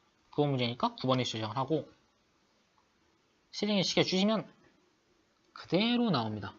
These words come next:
샵 인클루드, 스탠다드 일 점 에잇 헤더, 메인, 프린트F, 블라블라블라블라블라. 그럼 이 코드 복사, 제출, 붙여넣기, 전송.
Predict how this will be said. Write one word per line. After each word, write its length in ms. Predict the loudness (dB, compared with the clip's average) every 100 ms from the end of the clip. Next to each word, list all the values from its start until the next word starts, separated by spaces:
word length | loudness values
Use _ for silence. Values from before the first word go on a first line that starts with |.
| _
샵 200 | -8 -4
인클루드, 840 | -4 -4 -4 0 0 0 -2 -4 -8
스탠다드 480 | -4 -2 0 -2 -2 -4
일 160 | -6
점 180 | -6 -6
에잇 160 | -6 -8 _ _ -20 _ _ _ -12
헤더, 320 | -6 -6 -6
메인, 680 | -6 -6 -4 -2 -2 -4 -10 _ -20 -20 -20 _
프린트F, 960 | -2 -2 2 0 0 0 2 2 0 -2
블라블라블라블라블라. 1600 | -2 0 -2 -2 -4 -4 -6 -4 -2 -2 -4 -6 -8 -10 -14 -20 -20 _ _ _ _ _ _ _ _ _
그럼 200 | -10 -8
이 20 | -8
코드 240 | -6 0 0 2
복사, 680 | -2 -4 -6 -4 -2 -4 -8 -14 _ _ _ _ _ _ _ _ _ _ _ _
제출, 600 | -14 -10 -2 0 0 -2 _ _
붙여넣기, 640 | -10 -6 -6 -2 0 0 -2
전송. 440 | -4 -4 -6 -8